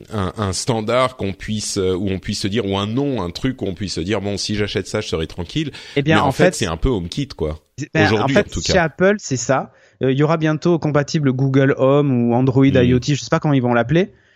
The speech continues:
Speaker 1: D'accord.
Speaker 2: Après, j'ai, j'ai pas trop confiance en, en Google. Euh, pour une raison simple, c'est qu'ils nous ont déjà fait le coup,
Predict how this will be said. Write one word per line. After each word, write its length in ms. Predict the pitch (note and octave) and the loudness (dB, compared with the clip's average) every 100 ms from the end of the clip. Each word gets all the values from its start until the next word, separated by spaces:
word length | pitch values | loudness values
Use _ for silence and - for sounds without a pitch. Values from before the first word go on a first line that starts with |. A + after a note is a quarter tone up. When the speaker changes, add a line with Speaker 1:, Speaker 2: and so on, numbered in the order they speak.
| _ | _
Speaker 1:
D'accord. 160 | F2 E2 | -2 0
Speaker 2:
Après, 160 | C#3 G#3 | 2 2
j'ai, 140 | E3+ E3 | 2 0
j'ai 180 | E3 D3 | 0 0
pas 140 | - | 0
trop 180 | - A3+ | 0 0
confiance 500 | G3 F3+ - F3 F3 | 0 -2 0 -2 -2
en, 260 | D3 C3+ C3 | -2 -2 -2
en 200 | A#2 B2+ | -2 -2
Google. 560 | C3 C3+ C3 D3+ F#3 A#2+ - _ _ _ - | 0 2 4 4 2 -2 -10 _ _ _ -2
Euh, 280 | A#2 B2 B2 | 2 4 2
pour 240 | A#2+ B2+ D#3 | 0 2 2
une 80 | |
raison 240 | E3+ E3 E3 | 4 2 2
simple, 280 | - F3+ F#3+ | 2 2 2
c'est 160 | - | 0
qu'ils 200 | - C#3+ | 2 4
nous 160 | D3+ D3 | 4 4
ont 80 | E3+ | 4
déjà 240 | F3 F3+ | 4 4
fait 140 | F3 | 4
le 120 | F#3+ D#3+ | 4 4
coup, 340 | - F3 G3 | 2 2 2